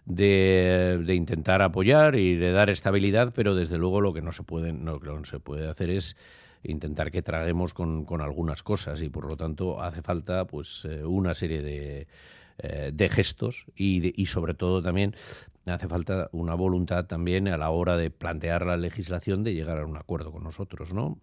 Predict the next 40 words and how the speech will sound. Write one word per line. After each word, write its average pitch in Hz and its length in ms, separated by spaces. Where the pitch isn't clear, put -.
Nosotros 104 400
la 92 160
tenemos, 127 400
pero - 220
hace 85 100
falta 85 220
que 90 60
el 85 80
gobierno 98 460
t-, 92 80
también, 104 340
eh, 87 200
no 95 120
aproveche 98 460
determinadas 90 540
circunstancias 90 580
en 76 80
que 78 120
piense 98 380
que 80 100
pueda 90 220
tener 90 220
mayoría 90 640
de, 87 240
de 87 120
otro 90 300
tipo 95 260
para, 80 220
para 82 360
pasar 85 280
por 82 120
encima, 101 360
sino 85 220
que 82 60
intente 80 340
pactar 85 400
todas 80 200
las 78 160
leyes, 85 380
¿no? 107 80